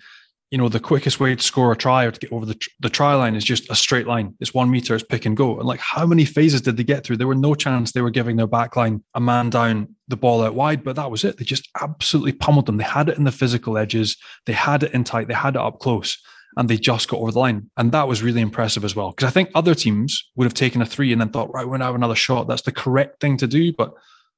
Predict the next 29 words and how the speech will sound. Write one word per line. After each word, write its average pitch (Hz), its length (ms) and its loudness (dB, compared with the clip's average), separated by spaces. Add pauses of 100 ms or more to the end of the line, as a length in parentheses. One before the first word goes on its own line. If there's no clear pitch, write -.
(120)
not 131 200 2
at - 180 -4
all. 143 160 2
The 104 80 -4
correct 143 340 -2
thing 135 140 -2
to 117 80 -6
do 110 360 -2 (280)
was 120 140 -4
to - 80 -2
stick - 260 -2
to - 80 -16
their 117 100 0
beliefs, 107 300 -2
stick - 220 -2
to 120 80 -8
their 110 100 2
strengths, 104 540 0 (240)
and 104 100 -2
they 113 80 2
absolutely 110 500 -6
did 107 80 -10
that. 98 200 -10
It - 80 -14
was 120 100 -4
so 123 480 2
exciting 104 520 -4
to 107 100 -6
watch. - 360 -8